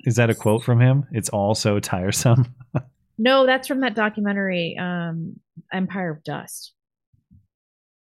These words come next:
Speaker 1: Oh, yeah. Oh, yeah, yeah, yeah. I've seen this. This is the, uh, the Chinese guy trying to build <laughs> ra-, railroads in Africa. Was that the
Speaker 2: Yeah.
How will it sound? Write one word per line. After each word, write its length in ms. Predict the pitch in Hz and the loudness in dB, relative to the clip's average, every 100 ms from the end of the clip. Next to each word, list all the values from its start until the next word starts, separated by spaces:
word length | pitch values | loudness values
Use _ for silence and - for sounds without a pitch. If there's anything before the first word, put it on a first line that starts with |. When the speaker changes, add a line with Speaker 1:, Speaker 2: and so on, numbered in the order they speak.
| _ _ _ | _ _ _
Speaker 1:
Oh, 680 | - 139 147 147 147 147 143 | 2 6 6 8 8 8 8
yeah. 320 | 143 143 135 | 6 6 6
Oh, 160 | 147 151 | 8 10
yeah, 200 | 143 147 | 10 8
yeah, 180 | 139 135 | 8 8
yeah. 220 | 127 117 | 8 6
I've 180 | 131 123 | 4 4
seen 240 | 135 117 | 4 4
this. 200 | 104 - | 2 2
This 240 | 143 143 | 4 4
is 160 | 147 120 | 4 4
the, 260 | 127 127 117 | 6 6 6
uh, 340 | 110 104 95 90 _ _ _ _ _ - | 6 6 4 0 _ _ _ _ _ 0
the 100 | 135 | 2
Chinese 600 | 131 - 147 147 143 139 | 4 4 6 8 8 6
guy 200 | 139 131 | 6 4
trying 320 | 120 131 123 | 4 4 2
to 80 | 120 | 2
build 500 | 101 117 117 113 117 - - _ _ | 2 4 6 4 2 -4 -12 _ _
<laughs> 200 | _ - | _ -4
ra-, 480 | 123 110 123 113 | -2 -2 2 2
railroads 640 | 110 104 107 110 117 117 117 | 2 0 2 2 2 2 0
in 100 | 101 | -2
Africa. 540 | 95 101 113 123 117 | -4 -4 -4 0 0
Was 160 | 104 92 | 0 0
that 280 | 101 98 | -2 -4
the 60 | - | -4
Speaker 2:
Yeah. 140 | 104 | 0